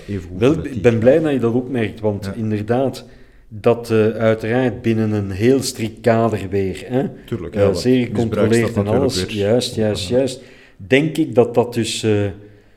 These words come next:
Speaker 2: de enige, ehm, deur is die wij openlaten.
Speaker 1: Mhm, mhm.
Speaker 2: In die zin dus, nogmaals, idealitair gesteld, maar nog,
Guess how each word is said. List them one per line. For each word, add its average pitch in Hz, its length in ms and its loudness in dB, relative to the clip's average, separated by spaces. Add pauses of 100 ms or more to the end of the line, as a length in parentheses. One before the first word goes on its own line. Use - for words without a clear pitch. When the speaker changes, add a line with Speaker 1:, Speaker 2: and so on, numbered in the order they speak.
(540)
Speaker 2:
de 117 180 -10
enige, 135 680 6 (320)
ehm, 98 600 -2 (760)
deur 131 380 4
is 139 220 0
die 110 160 -2
wij 107 180 2
openlaten. 92 720 -2
Speaker 1:
Mhm, 90 120 -10
mhm. 90 120 -10 (380)
Speaker 2:
In 104 160 -6
die 123 220 4
zin 120 260 0
dus, - 340 -4 (120)
nogmaals, 127 520 2
idealitair 113 680 0
gesteld, 139 400 -8
maar 113 120 -4
nog, 123 220 -2